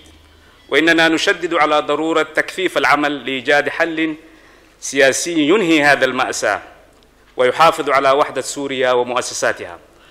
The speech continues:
ويصون سيادتها واستقلالها، ويضع حدا لوجود الجماعات الإرهابية فيها وفقا لإعلان جنيف واحد وقرارات مجلس الأمن الدولي ذات الصلة، وفي مقدمتها القرار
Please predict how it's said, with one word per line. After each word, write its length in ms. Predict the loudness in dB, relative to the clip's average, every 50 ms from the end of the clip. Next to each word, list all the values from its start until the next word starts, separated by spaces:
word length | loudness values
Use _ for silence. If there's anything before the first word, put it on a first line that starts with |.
| _ _ -4
ويصون 460 | 0 0 2 2 0 0 -2 -2 -2
سيادتها 580 | -2 -2 0 0 0 0 -2 -4 -2 -2 0 0
واستقلالها، 800 | 0 0 -2 -4 -8 -8 -4 -2 -2 -2 -2 -4 -6 -10 -14 -18 -20 _ _ -20 -20 _ _ _ _ 2
ويضع 360 | 4 6 6 4 4 0 -2
حدا 600 | -2 0 0 0 0 0 0 0 0 0 -2 -6 -12 -10 -8
لوجود 460 | -6 -4 -4 -2 -2 -2 -2 -2 -2
الجماعات 540 | -4 -2 -2 0 2 4 4 4 2 2 0
الإرهابية 560 | -4 -4 -2 -2 -2 -2 -2 -2 -2 -2 -2
فيها 420 | -2 -2 -4 -6 -4 -6 -6 -8 -10 -16 -20 -20 _ -6
وفقا 380 | -4 -2 -2 -2 -2 -2 0 0
لإعلان 540 | 0 0 0 0 0 2 2 2 0 0 -2
جنيف 380 | -6 -6 -4 -4 -4 -4 -2
واحد 360 | 2 2 2 4 2 0 -6 -6 -10 -20 -20 -20 -20 -20 -14 -6 -4
وقرارات 600 | -4 -2 0 2 2 4 4 2 2 0 -2 -8
مجلس 320 | -10 -10 -10 -10 -10 -8
الأمن 300 | -6 -4 -4 -4 -4 -6
الدولي 480 | -8 -4 0 0 2 2 0 -2 -2 0
ذات 240 | 0 0 0 0
الصلة، 460 | -2 -6 -4 -2 0 2 2 0 0 -2 -8 -20 -20 -20 -14 -8 -6
وفي 240 | -4 0 0 0 0
مقدمتها 600 | 0 0 -2 -2 0 -2 -4 -4 -4 -4 -4 -6
القرار 560 | -2 0 2 4 6 6 6 4 2 0